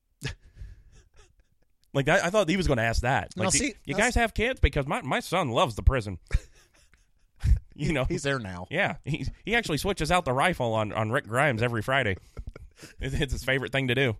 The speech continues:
Speaker 2: in the
Speaker 1: Yeah.
Speaker 2: Watchtower.
Speaker 1: Yeah, I know other people that love to do that, too.
Speaker 2: <laughs> Yeah, <laughs> that's what I thought. <laughs>
Speaker 1: No, but I just, it's, it's funny how it was just, it, it, he just would comment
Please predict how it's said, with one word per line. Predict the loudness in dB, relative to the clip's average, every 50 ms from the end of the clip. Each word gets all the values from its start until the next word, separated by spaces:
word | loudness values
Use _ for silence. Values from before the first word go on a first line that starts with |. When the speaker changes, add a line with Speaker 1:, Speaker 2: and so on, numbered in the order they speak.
| -4
Speaker 2:
in | -4 -2
the | 2
Speaker 1:
Yeah. | 4 4
Speaker 2:
Watchtower. | 6 6 6 6 6 6 6 4 2 0 -4 -14 -18 -14
Speaker 1:
Yeah, | -10 -8 -6 -4
I | -2
know | 0 0
other | 0 0 0
people | 0 -2 -2 -2 -2
that | -2 -2
love | -2 -4 -4
to | -6
do | -6 -6 -6
that, | -6 -8 -10 -12
too. | -12 -12 -10 -6
Speaker 2:
<laughs> | -2
Yeah, | 0 0 0 0
<laughs> | 2 2 2 2
that's | 2 2 0 0 -2 -2
what | -2 -2 -2
I | -2 -2
thought. | -2 -2 -4 -4 -4 -4 -6 -6 -8 -10 -10
<laughs> | -10 _ -12 -8 -6
Speaker 1:
No, | -4 -2 0
but | 0 2
I | 0 0
just, | 0 -4 -8 -8 -8
it's, | -8 -8 -8 -8
it's | -8 -6 -6
funny | -6 -6 -6 -6 -4 -4
how | -4 -4 -4 -4 -4 -4
it | -6 -8 -8 -8 -10
was | -10 -10 -8
just, | -8 -8 -8 -10 -12 -16 -20 -20 -20 _ _ _ _ _ _ _ _ _ _ _ _ _
it, | -16 -16 -16 -16
it, | -18 -18 -16
he | -14 -12 -12 -10
just | -10 -8 -8 -8 -8
would | -8 -10 -10
comment | -10 -10 -8 -8 -6 -6 -8 -10 -10